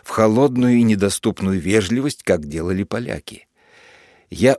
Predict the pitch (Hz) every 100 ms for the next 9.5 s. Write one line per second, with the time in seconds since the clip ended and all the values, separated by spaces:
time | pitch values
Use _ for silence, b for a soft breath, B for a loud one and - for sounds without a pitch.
0 | - 165 - 151 131 131 120 110 - 139
1 | 101 117 123 104 85 - - 73 53 -
2 | - - 107 117 139 117 110 127 98 123
3 | 120 165 170 131 - 107 110 101 101 107
4 | 156 151 - 113 107 127 - 107 - 123
5 | 110 107 98 107 160 - 120 - 131 -
6 | 113 123 117 107 80 _ B B B 123
7 | 170 151 131 160 143 117 - 92 - 151
8 | 160 165 151 127 107 113 - 101 92 80
9 | 65 - - -